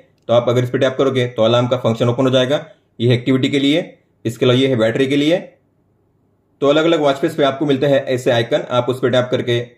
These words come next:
जो ऐप से उन्हें ओपन कर पाओगे। होम पेज पे अगर आप स्वाइप लेफ्ट करोगे, तो आपको मिलेंगे अलग-अलग शॉर्टकट। ये है एक्टिविटी, मतलब कि आज आपने कितने स्टेप चले हैं, आपकी कैलोरी और आपका डिस्टेंस। इसके आगे है आपका स्लीप डेटा, तो आप कितना टाइम सोए,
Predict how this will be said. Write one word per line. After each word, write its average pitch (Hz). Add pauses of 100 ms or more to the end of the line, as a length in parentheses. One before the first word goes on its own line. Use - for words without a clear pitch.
जो 110
ऐप 120
से -
उन्हें 117
ओपन 117
कर 123
पाओगे। 123 (1500)
होम 127
पेज 180
पे 175
अगर 147
आप -
स्वाइप 151
लेफ्ट 139
करोगे, 139
तो 135
आपको 131
मिलेंगे 127
अलग-अलग 135
शॉर्टकट। 135
ये 135
है 135
एक्टिविटी, 139
मतलब 127
कि 127
आज 120
आपने 127 (260)
कितने 127
स्टेप 123
चले 127
हैं, 151 (100)
आपकी 110
कैलोरी 117
और 113
आपका -
डिस्टेंस। 139 (380)
इसके 120
आगे 123
है 139 (200)
आपका 117
स्लीप 123
डेटा, 139 (300)
तो 117
आप 120
कितना 127
टाइम 135
सोए, 139